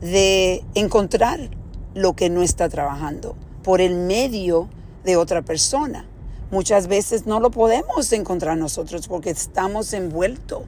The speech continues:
en el problema. Pero si hay alguien que te puede dar una oportunidad, si tú escuchas a la resolución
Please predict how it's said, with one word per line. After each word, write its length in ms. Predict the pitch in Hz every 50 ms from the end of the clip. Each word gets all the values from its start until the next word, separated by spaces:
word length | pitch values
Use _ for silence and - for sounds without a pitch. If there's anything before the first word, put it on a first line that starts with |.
| - - - - - - - - - - - - - - - - -
en 120 | - 190 185
el 140 | 175 165
problema. 560 | - - 160 160 156 170 233 262 262 - - - - - - - - - - - - - - - -
Pero 220 | - 208 202 202 185
si 200 | - - 202 196
hay 160 | 214 254 262
alguien 680 | - 247 262 285 254 233 254 220 190 175 165 165 165
que 140 | 156 - 170
te 140 | 147 - 175
puede 300 | - - 180 185 202 202
dar 260 | 202 196 202 202 196 - -
una 220 | - 185 202 202 185
oportunidad, 1000 | 143 - 175 160 143 - 170 160 156 151 147 139 151 165 185 208 208 180 - 160
si 140 | - - 156
tú 180 | - 170 175
escuchas 680 | 160 - - - - 208 247 - - - - - - - - - - - - - - - - - - - - - -
a 360 | 170 165 165 165 165 156 - - - - - - - - - - - - - - - - -
la 220 | 180 185 190 160
resolución 840 | 160 175 170 165 - 175 175 165 151 - - 190 208 254 233 196 175